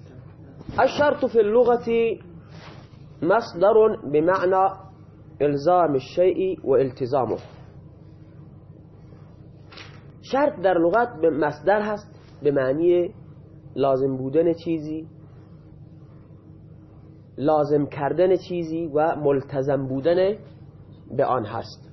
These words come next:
و جمعه شروط، جمع شرط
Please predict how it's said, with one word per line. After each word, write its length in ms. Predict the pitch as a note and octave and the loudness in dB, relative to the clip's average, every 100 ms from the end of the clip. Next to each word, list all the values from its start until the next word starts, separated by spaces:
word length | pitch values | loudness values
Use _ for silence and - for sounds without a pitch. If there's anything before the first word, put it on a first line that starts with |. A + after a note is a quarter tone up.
| - - - - - - - - - - - - - - C3+ | -20 -20 -20 -20 -20 -20 -20 -20 -20 -20 -20 -20 -20 -4 0
و 100 | D#3+ | 2
جمعه 580 | F#3+ G#3 G#3+ G3 G#3+ G3+ | 4 4 4 4 2 0
شروط، 480 | E3+ E3 F3 - - - - - - - - - - - - - C#3+ | 0 4 2 0 -10 -20 -20 -20 -20 -20 -20 -20 -20 -20 -20 -18 -2
جمع 400 | E3+ C4 A#3+ D#3+ | 2 2 2 0
شرط 640 | D#3 F#3+ A3 C4+ D4 - | -2 -2 0 2 0 -4